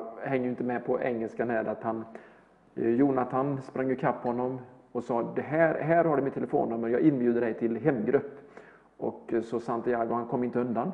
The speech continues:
Och så gick han till den här hemgruppen. Och nu ska du få lyssna på vad han säger om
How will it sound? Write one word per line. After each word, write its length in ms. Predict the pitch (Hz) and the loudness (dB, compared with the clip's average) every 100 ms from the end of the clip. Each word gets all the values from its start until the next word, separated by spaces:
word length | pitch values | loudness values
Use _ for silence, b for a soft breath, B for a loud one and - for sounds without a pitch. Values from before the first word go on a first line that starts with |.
| - B | -8 B
Och 220 | B - | B -6
så 80 | 147 | 0
gick 320 | 233 220 - | 2 2 2
han 140 | 196 214 | -2 -2
till 80 | 254 | -2
den 100 | 226 | 0
här 80 | |
hemgruppen. 600 | 170 170 113 - - 101 - - _ | 0 2 0 0 -4 -10 -12 -18 _
Och 120 | - | -4
nu 140 | 131 185 | 0 0
ska 160 | 175 | 2
du 80 | 170 | 0
få 140 | 165 151 | 0 0
lyssna 320 | 151 - 117 | -2 -4 -8
på 260 | - 113 110 B B B B - | -4 -4 -4 B B B B -12
vad 180 | 117 | -4
han 120 | 117 110 | -2 -2
säger 520 | - 104 101 104 - | 0 0 0 -2 -4
om 220 | 107 107 | -6 -6